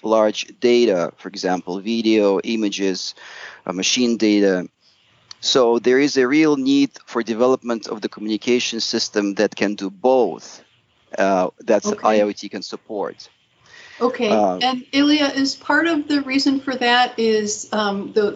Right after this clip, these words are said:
Speaker 2: that other data transfer, is that more for reports and for production data, um, for, uh,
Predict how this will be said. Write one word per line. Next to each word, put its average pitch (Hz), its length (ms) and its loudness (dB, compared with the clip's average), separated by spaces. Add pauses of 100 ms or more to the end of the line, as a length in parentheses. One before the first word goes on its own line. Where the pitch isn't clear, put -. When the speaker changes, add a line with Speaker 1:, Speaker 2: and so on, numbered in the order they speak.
Speaker 2:
that 196 240 2
other 208 420 2
data 208 320 -2
transfer, 208 540 -4
is 190 160 -2
that 202 260 0
more 208 220 2
for 208 260 0
reports - 1000 -2
and 196 400 -2
for 202 680 -2 (300)
production 208 600 0
data, 196 720 0
um, 180 720 -2 (140)
for, 185 600 -4 (140)
uh, - 580 -8